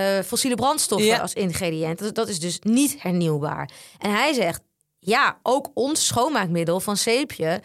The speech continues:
Speaker 1: heeft, heeft, maakt impact. Het moet door de wateringszuiveringsinstallaties moet het, eh,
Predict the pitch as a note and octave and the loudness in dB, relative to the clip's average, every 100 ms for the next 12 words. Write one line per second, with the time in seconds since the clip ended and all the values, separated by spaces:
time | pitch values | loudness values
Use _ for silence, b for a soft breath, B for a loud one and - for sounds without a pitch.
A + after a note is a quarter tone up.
0 | b b b b _ _ - G#3 D#4 G#3+ | b b b b _ _ -4 2 2 2
1 | G3+ C#4 - G3 A#3+ C#4 - C4 D4 G3 | 2 2 2 2 2 2 0 -2 -2 -2
2 | D3+ F#3 F3 C4 B3+ A#3 F3 G3 D#4 - | -2 0 2 2 2 2 2 2 2 0
3 | C#4+ - C4 C4 C4 B3 - A3+ - A3+ | -2 0 2 0 -2 -4 -2 -2 -2 0
4 | G#3+ G#3 - A3+ - - G#3+ G3+ G3 - | 0 0 -2 -2 -4 -2 0 0 -2 -2
5 | F#3 E3+ D#3+ | -2 0 -2